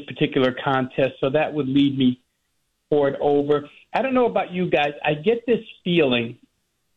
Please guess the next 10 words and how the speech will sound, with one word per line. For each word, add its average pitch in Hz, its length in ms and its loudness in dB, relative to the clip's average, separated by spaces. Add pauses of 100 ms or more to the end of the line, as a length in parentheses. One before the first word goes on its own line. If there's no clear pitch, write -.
that 139 320 0
this 196 140 2 (120)
game 180 260 2
is 143 120 2
a 143 60 2
lot 151 300 0
like 160 260 0
the - 60 -4
Michigan-Washington 143 1300 0
national 135 480 0